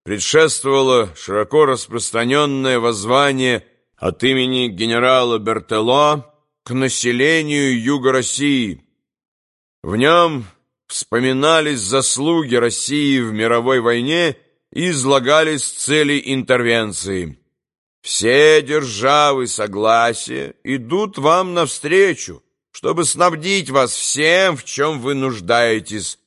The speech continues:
и чтобы дать вам, наконец, возможность свободно, а не под угрозами злоумышленников, решить, какую форму правления вы желаете. Окажите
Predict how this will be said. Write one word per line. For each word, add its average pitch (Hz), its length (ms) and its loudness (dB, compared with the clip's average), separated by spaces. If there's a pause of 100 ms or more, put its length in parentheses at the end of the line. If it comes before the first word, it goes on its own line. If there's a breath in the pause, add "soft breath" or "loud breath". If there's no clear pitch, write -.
(160)
и 90 60 -8
чтобы 131 320 0
дать 139 420 0
вам, 147 240 0
наконец, 135 600 -2
возможность 123 960 -2
свободно, 123 840 0 (440)
а 135 140 -2
не 160 180 -2
под 131 220 -4
угрозами 139 920 2 (260)
злоумышленников, 135 1500 0 (300)
решить, 151 720 -2
какую 180 600 -2
форму 127 500 2
правления 143 840 0
вы 120 200 -2
желаете. 110 880 -2 (640)
Окажите 135 1080 -2